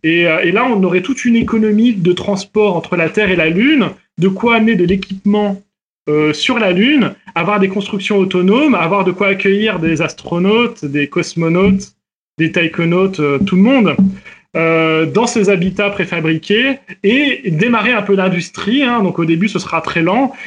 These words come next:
et avec des enjeux vraiment de minage, de, d'exploitation des ressources, de faire de la métallurgie extrêmement pure, des optiques extrêmement pures qui nous seraient très utiles sur Terre, avec un vide gratuit qu'on n'est même pas capable de...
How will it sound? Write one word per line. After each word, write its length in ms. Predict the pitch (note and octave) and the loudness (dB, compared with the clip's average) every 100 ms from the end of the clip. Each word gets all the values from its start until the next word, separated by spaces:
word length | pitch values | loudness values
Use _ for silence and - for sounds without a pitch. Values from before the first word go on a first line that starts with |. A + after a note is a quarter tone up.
| G3 | -4
et 80 | G#3 | 0
avec 260 | G#3 A3 F3 | 2 0 2
des 340 | F#3 F#3 F#3+ _ - D3+ | 2 2 0 _ -6 -2
enjeux 420 | F#3 E3 E3 G#3+ | 0 0 0 0
vraiment 380 | F#3 D#3+ E3+ G3 | 0 -2 0 0
de 120 | F3 | 2
minage, 580 | F#3 F3+ E3+ F3 G#3 F3 | 2 2 0 0 0 0
de, 180 | D#3+ D#3 | 0 0
d'exploitation 540 | D#3+ G3 F#3+ F#3 G3 | -2 -2 0 -2 0
des 100 | F3+ | 0
ressources, 300 | E3 - A3+ | 0 -2 -2
de 40 | F#3+ | 0
faire 120 | G3 | 0
de 80 | F3+ | 0
la 40 | |
métallurgie 760 | F#3 F#3 F3+ F3+ D3+ F3+ G3 - - | 0 0 -2 -2 -2 0 -2 -4 -8
extrêmement 480 | G#3 G3 - G3+ G3 | -6 -4 -2 2 2
pure, 540 | F#3+ - G#3 A3 A#3+ F#3 | 0 -2 0 2 2 0
des 160 | E3+ | 0
optiques 280 | F#3+ G3+ G3 | 0 -2 -2
extrêmement 460 | G3 - G#3 G#3 G3 | -2 -2 0 0 0
pures 260 | G#3 A3 | -2 -2
qui 60 | F#3 | -2
nous 80 | E3 | -4
seraient 220 | - E3 | -4 -4
très 200 | G#3+ G3+ | 0 0
utiles 280 | G3 G#3+ F#3+ | 0 -2 -4
sur 200 | F#3+ - | -6 -2
Terre, 420 | F#3 B3 F#3+ - - - - - | 0 0 -2 -6 -14 -20 -18 -4
avec 240 | E3+ G3+ | -2 0
un 100 | G#3 | 0
vide 220 | F#3+ A#3+ F3 | 0 2 0
gratuit 500 | F3+ A#3+ - B3+ B3+ | 0 -2 -2 -2 -2
qu'on 120 | F#3 | -2
n'est 100 | F3 | 0
même 200 | F#3+ G#3 | 0 0
pas 120 | A3 | -2
capable 360 | G#3+ G#3+ A3+ E3 | -2 -2 -2 -2
de... 200 | E3 | -4